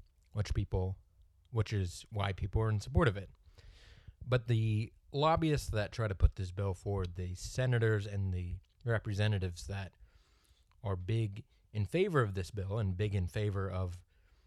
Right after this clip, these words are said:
the little sm-, po-, small policy and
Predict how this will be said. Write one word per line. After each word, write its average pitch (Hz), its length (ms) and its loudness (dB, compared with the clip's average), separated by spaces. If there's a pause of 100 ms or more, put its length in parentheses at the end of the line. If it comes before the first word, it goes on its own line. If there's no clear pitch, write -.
(460)
the 95 600 -2 (1200)
little 131 560 4 (580)
sm-, - 220 -8 (220)
po-, 135 260 -12
small 120 360 0
policy 107 540 -2
and 90 220 -2